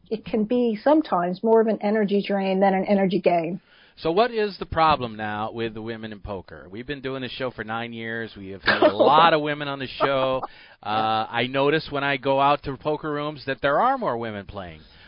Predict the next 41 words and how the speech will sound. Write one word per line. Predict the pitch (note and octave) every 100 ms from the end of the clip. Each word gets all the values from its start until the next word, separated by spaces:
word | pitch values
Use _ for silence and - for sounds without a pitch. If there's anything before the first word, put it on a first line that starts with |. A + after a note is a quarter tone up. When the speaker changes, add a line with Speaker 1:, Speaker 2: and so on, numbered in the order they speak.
| -
Speaker 1:
Right. | G3
Speaker 2:
Uh, | G3+ G#3+
online, | A#2+ B2+ C3+ C3+ D3 E3+
you | E3+
see | - D3
a | A#2
lot | A2 G#2+
of |
women | G#2 G#2 F#2+
playing, | - F#2+ F2 E2 F#2+
although, | F#2 F#2+ G2 G2
you | G2
know, | G2 F#2 -
some | G#2
people | G#2 - F2 E2 _ _ _ _ -
fake | G#2+ G2+ -
their | F#2 F2 E2+ E2+ D#2+ G#2+
name, | A2 A#2 F#2+ F#2+ F#2+
you | F#2+
know, | F#2 G2
for | G2
some | F2+ G2+ F#2 -
kind | G2+
of | F#2
reason | G2 G#2+ - F#2
if | -
they | F2+
think | G2
they're | F#2+ F2+
gonna | F2+ E2 E2
gain | F#2 G#2
an | F2+
advantage | E2 G2 A#2+ G2+
by | - D#2
it. | E2 _ - - -
But | B2 B2+ _ _ _
there | - C3+
are | D3+ G3+
more | G#3 G3
people | G3 G#3 G#3
playing. | - B2+ A2 B2+